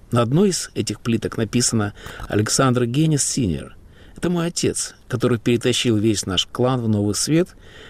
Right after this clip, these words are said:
восемнадцатого октября тысяча девятьсот семьдесят седьмого года. Впрочем, статуя Свободы принадлежит всей стране, а не одному Манхэттену. Но и без нее невозможно перечислить, посетить, узнать и полюбить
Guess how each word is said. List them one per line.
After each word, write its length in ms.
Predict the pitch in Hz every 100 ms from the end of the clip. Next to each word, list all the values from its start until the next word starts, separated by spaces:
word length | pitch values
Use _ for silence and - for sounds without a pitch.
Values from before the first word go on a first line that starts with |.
| -
восемнадцатого 760 | 117 107 117 113 92 - 98 98
октября 560 | - 95 104 127 147 - - - -
тысяча 420 | 120 - - 117
девятьсот 480 | 107 98 - 110 -
семьдесят 380 | - 95 98
седьмого 380 | - 101 92 92
года. 360 | 101 87 73 - - - - -
Впрочем, 360 | - 311 247 175
статуя 380 | - 208 180
Свободы 460 | 147 151 151 247 196
принадлежит 480 | 170 151 156 170 170
всей 240 | - 196
стране, 520 | 175 135 120 104 87 -
а 100 | 107
не 100 | 104
одному 320 | 104 110 101
Манхэттену. 640 | 101 120 - 101 90 - - - - - - -
Но 160 | 143 156
и 40 |
без 260 | 147 147 139
нее 220 | 170 180
невозможно 560 | 143 123 113 123 113 113
перечислить, 840 | 110 113 107 - 160 160 - - -
посетить, 580 | 113 120 - 160 135 -
узнать 380 | 120 120 143 117
и 20 |
полюбить 560 | - 117 110 175 -